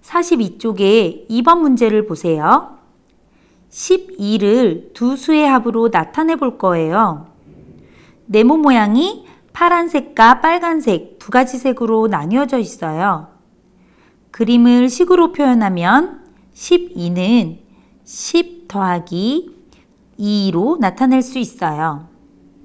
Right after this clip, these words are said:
육 더하기 육, 삼 더하기 구, 팔 더하기 사로도 나타낼 수 있어요.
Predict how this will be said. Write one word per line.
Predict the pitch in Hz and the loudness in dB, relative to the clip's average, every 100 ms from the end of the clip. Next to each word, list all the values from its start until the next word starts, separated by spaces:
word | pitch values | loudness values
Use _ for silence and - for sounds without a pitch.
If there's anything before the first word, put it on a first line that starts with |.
| _ _ _ _ _ _ _ _ _ _ _ 180 | _ _ _ _ _ _ _ _ _ _ _ -4
육 | 233 311 - _ | -4 -4 -8 _
더하기 | 196 180 170 175 180 247 359 - - _ _ _ _ - | 2 2 2 -4 -4 -2 -4 -6 -20 _ _ _ _ -6
육, | 220 226 143 - _ _ _ _ _ _ _ _ _ _ _ _ _ _ _ _ _ | -2 -2 -4 -14 _ _ _ _ _ _ _ _ _ _ _ _ _ _ _ _ _
삼 | - - 277 269 254 | -18 0 2 4 2
더하기 | 190 165 156 208 262 359 381 - _ _ _ _ _ _ | 2 0 -2 -4 0 -2 -4 -18 _ _ _ _ _ _
구, | - 269 240 160 - _ _ _ _ _ _ _ _ _ _ _ _ _ _ _ _ | -6 -2 0 -2 -8 _ _ _ _ _ _ _ _ _ _ _ _ _ _ _ _
팔 | - 302 302 302 | 2 4 4 4
더하기 | 220 170 160 214 262 381 370 - _ _ _ _ _ _ _ _ _ | 4 2 0 -2 0 0 -4 -18 _ _ _ _ _ _ _ _ _
사로도 | _ - 233 226 170 - 320 440 | _ -2 2 2 0 -2 0 2
나타낼 | 185 170 254 277 | 0 -2 0 0
수 | 277 269 | 0 -4
있어요. | 185 - 196 175 151 151 156 | -6 -2 0 2 0 -4 -8